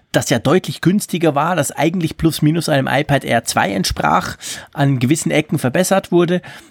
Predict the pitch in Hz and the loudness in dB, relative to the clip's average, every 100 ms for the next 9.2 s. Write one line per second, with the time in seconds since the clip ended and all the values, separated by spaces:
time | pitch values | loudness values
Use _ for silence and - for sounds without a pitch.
0 | _ 160 156 - - - - 143 175 147 | _ 0 0 0 -2 -2 0 0 0 -2
1 | - 143 147 151 - 143 143 185 120 147 | 0 0 0 -2 -4 -2 0 0 2 -2
2 | - 185 110 120 - 285 - - - - | 2 2 2 0 0 -2 -2 -16 -20 -20
3 | - _ - 156 147 147 - - 151 147 | -20 _ 2 4 4 2 -2 0 2 2
4 | 143 139 139 139 127 170 196 170 - 190 | 0 0 -2 -4 -6 -10 -2 0 0 -2
5 | - 160 185 - 160 156 151 143 - 131 | 0 0 0 0 0 2 0 -2 0 -2
6 | - 147 156 139 - - 156 160 123 139 | 2 0 0 -4 -2 0 2 2 2 2
7 | 160 202 135 - 151 156 143 127 - 190 | 2 2 -2 -2 -2 0 2 0 2 2
8 | 220 160 127 - - - 160 - 196 190 | 2 2 0 0 -8 -4 -4 -2 -2 2
9 | 202 190 | 2 0